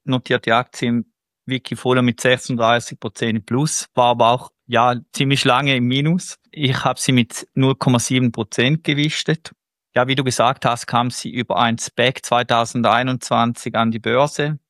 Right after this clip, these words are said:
mausert sich operativ immer mehr zu einer soliden Anlage für unser Musterdepot. Ja, die Expansion in den U S A,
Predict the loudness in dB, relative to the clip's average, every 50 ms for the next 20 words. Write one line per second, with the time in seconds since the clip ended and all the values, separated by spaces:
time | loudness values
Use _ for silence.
0 | _ -2 0 2 2 2 0 -4 -8 -8 -8 -4 0 0 0 0 2 2 0 0
1 | 0 -2 -4 -4 -4 -4 -2 0 0 2 2 2 2 2 0 2 2 2 2 2
2 | 0 -2 -2 -2 -2 -2 -2 -2 0 0 2 4 4 2 2 2 2 2 2 2
3 | 0 -2 -6 -6 -4 -2 -2 -4 -2 -2 -4 -4 -6 _ _ 0 0 0 2 2
4 | 0 2 2 2 0 _ -2 -2 -2 -2 -6 _ _ -2 2 4 4 4 2 0
5 | 0 -2 -2 -2 -2 -4 -4 -4 -4 -2 -2 0 0 0 0 0 -2 -2 0 0
6 | 0 -2 -2 -2 -2 -2 -2 -2 0 2 2 4 4 2 0 -2